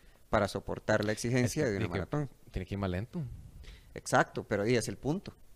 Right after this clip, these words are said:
Speaker 1: es el punto, es como, "No, vea, yo sí puedo".
Speaker 2: ¿Sabe a
Speaker 1: Y el
Speaker 2: quién le di
Speaker 1: corazón
Speaker 2: un
Speaker 1: le
Speaker 2: poquito
Speaker 1: dice
Speaker 2: de, eh, humildad? A Eloy Mora.
Speaker 1: ¿Qué
Speaker 2: Que
Speaker 1: pasó?
Speaker 2: <laughs> me lo llevé para el viernes de pareja, los viernes son de pareja ahí en Iron Bull.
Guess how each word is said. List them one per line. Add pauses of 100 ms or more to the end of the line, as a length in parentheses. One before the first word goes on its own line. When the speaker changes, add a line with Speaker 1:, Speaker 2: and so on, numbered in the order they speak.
Speaker 1:
es
el
punto,
es
como,
"No,
vea,
yo
sí
puedo". (560)
Speaker 2:
¿Sabe
a
Speaker 1:
Y
el
Speaker 2:
quién
le
di
Speaker 1:
corazón
Speaker 2:
un
Speaker 1:
le
Speaker 2:
poquito
Speaker 1:
dice (140)
Speaker 2:
de,
eh,
humildad? (840)
A
Eloy
Mora. (600)
Speaker 1:
¿Qué
Speaker 2:
Que
Speaker 1:
pasó?
Speaker 2:
<laughs>
me
lo
llevé
para
el
viernes
de
pareja,
los
viernes
son
de
pareja
ahí
en
Iron
Bull.